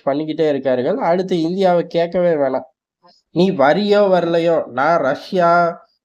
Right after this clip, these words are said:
பிரான்ஸ், ஜெர்மனி, அப்புறம் நீனு, அதுக்கடுத்து நானே பெரிய ஆள் தெரியுமா டிஃபென்ஸ்ல, இப்பெல்லாம் எங்க ஊர்லயே கொள்ள விஷயம் தயாரிக்கிறோம் அப்படிங்கிற மாதிரி நம்மளும் ஒரு சைடு இறங்கி அடிக்கிறோம்.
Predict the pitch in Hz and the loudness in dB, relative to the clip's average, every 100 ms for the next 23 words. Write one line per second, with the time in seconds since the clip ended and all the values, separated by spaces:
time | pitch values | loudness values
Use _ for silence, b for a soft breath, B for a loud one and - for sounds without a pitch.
0 | _ - 143 170 170 156 - 139 151 170 | _ -2 2 2 0 -8 -12 -2 -2 0
1 | 170 165 185 147 147 202 175 151 170 175 | -2 0 -2 -4 0 2 2 0 -4 -2
2 | 175 233 - - 196 208 220 247 220 143 | -2 -4 -6 -4 -2 -2 -4 -2 -4 0
3 | 123 208 277 254 208 208 208 190 175 165 | 2 4 4 4 2 -2 0 0 -2 -6
4 | 156 156 147 151 180 165 180 151 143 151 | -4 -6 -6 -6 -6 -6 -4 -4 0 2
5 | 202 185 131 - _ _ _ _ _ _ | 2 2 -2 -8 _ _ _ _ _ _
6 | _ 127 160 233 254 254 240 240 214 196 | _ 0 2 4 4 2 4 2 2 2
7 | 202 220 208 214 233 196 180 180 175 165 | 2 2 0 -2 -2 0 0 0 -2 -2
8 | 160 - 143 151 170 180 165 143 180 190 | -4 -2 -2 -2 -2 -2 -2 0 0 0
9 | 156 - - 127 170 226 214 190 160 160 | -2 -8 -8 -2 0 2 2 2 0 -2
10 | 165 170 143 135 175 170 147 131 123 127 | -4 -4 -2 -2 -2 -2 -4 -6 -6 -8
11 | 101 | -8